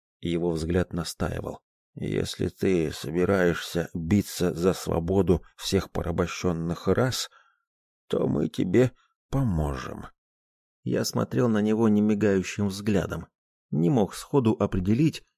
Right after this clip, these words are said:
каким вижу своё неизбежное будущее. «Ты пришёл к нам», продолжил старец, «и мы были добры к тебе.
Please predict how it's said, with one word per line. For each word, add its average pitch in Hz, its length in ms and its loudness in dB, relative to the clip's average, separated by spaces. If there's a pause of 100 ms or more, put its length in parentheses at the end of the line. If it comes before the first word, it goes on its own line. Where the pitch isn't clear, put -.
каким 139 560 -2
вижу 101 480 4 (120)
своё 107 380 0
неизбежное 87 800 2
будущее. - 680 -6 (760)
«Ты 98 340 -2 (180)
пришёл 90 640 0
к - 160 -8
нам», 62 360 -6 (580)
продолжил 78 500 -2
старец, - 500 -6 (580)
«и - 180 -6
мы 120 280 0
были 104 380 0
добры 92 520 2
к - 120 -20
тебе. - 460 -8